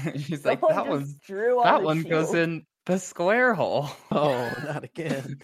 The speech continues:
Speaker 1: <laughs> Um,
Speaker 2: He's like,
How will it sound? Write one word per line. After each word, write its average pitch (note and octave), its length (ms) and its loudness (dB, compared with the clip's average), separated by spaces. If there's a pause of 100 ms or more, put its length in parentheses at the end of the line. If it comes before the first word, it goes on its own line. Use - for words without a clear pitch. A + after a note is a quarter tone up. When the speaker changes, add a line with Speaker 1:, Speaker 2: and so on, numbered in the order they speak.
Speaker 1:
<laughs> F3+ 1080 -10 (1300)
Um, A#2 600 -2 (300)
Speaker 2:
He's A#3+ 300 -14
like, G3+ 140 -12